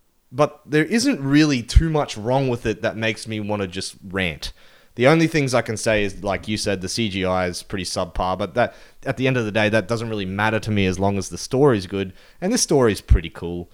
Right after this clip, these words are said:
I like that it's a period piece. The biggest disappointment is the final fight. It's just a nothing fight. Captain America actually doesn't do anything, and they've let go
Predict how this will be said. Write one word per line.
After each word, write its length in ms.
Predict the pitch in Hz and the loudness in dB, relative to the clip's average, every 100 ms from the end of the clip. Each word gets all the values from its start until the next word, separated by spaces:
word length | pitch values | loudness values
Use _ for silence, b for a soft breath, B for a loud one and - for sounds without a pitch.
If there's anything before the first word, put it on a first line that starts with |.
| b | b
I 80 | - | -4
like 220 | 113 113 | 2 2
that 100 | 117 | 2
it's 140 | 98 - | -2 -6
a 20 | |
period 440 | - 98 98 95 87 | -6 -2 -2 -4 -4
piece. 440 | 98 95 - - b b b b | -4 -4 -6 -10 b b b b
The 100 | 113 | 0
biggest 320 | 143 139 - | 2 2 0
disappointment 540 | 110 - 104 98 98 | -6 -4 -6 -4 -4
is 140 | 101 90 | -4 -6
the 100 | 107 | -4
final 300 | 117 107 98 | -2 0 -2
fight. 280 | - 127 90 | 0 0 0
It's 140 | - | -4
just 220 | 101 - | -4 -4
a 40 | 90 | 0
nothing 400 | 90 90 101 92 | 2 2 0 -2
fight. 540 | - 87 107 - - | -2 -2 -2 -6 -8
Captain 260 | - 104 104 | -4 -2 -2
America 300 | 98 95 87 | -4 -4 -8
actually 340 | 85 95 - 90 82 - | -6 -6 -2 -4 -4 0
doesn't 440 | 98 101 85 82 | 0 0 -6 -2
do 180 | 101 101 | 2 4
anything, 460 | 90 80 90 87 95 b b b b - | 2 -2 -2 -2 -6 b b b b -6
and 500 | 98 98 95 95 92 - | -2 -2 -2 -4 -8 -12
they've 300 | 110 107 92 | -2 -2 -2
let 260 | 104 117 107 | -2 -2 0
go 360 | 113 110 107 | 2 4 2